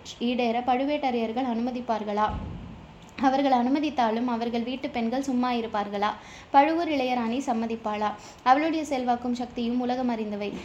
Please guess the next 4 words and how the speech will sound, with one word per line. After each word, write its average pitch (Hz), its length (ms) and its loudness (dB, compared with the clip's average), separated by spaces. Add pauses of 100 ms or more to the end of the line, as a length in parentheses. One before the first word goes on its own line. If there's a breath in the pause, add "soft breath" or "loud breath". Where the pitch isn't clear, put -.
(160 loud breath)
நந்தினியை 277 580 4
நினைக்கும் 247 500 0
போதெல்லாம் 220 440 0
அழகிய 269 680 0